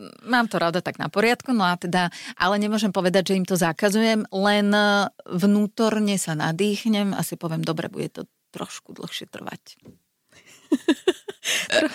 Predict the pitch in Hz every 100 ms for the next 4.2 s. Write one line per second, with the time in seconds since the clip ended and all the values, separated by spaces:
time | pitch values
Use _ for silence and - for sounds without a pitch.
0 | - - 277 285 - 233 208 - 247 214
1 | 220 226 220 220 220 262 214 147 165 165
2 | 185 202 226 254 202 170 - 190 190 202
3 | 175 165 156 170 - 240 254 277 - -
4 | 220